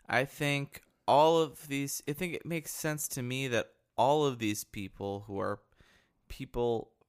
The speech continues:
from Sam's, like, world and, like,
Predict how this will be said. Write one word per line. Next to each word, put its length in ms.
from 600
Sam's, 800
like, 240
world 760
and, 260
like, 280